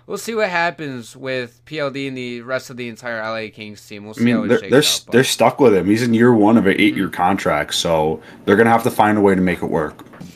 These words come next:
Speaker 2: Like, they're gonna
Speaker 1: Yes.
Speaker 2: have to figure something out, 'cause he's not getting traded.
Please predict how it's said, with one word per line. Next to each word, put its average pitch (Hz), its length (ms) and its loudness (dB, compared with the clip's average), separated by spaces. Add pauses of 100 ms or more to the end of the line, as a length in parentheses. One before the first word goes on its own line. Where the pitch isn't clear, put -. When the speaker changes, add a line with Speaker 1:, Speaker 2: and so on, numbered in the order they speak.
(360)
Speaker 2:
Like, 87 140 -2
they're 139 100 0
gonna 107 120 2
Speaker 1:
Yes. 113 200 2
Speaker 2:
have - 20 -
to - 60 -8
figure 101 240 2
something 87 380 -4
out, 85 180 -2
'cause 85 260 -4
he's 107 200 0
not 117 160 4
getting 123 180 0
traded. 92 500 0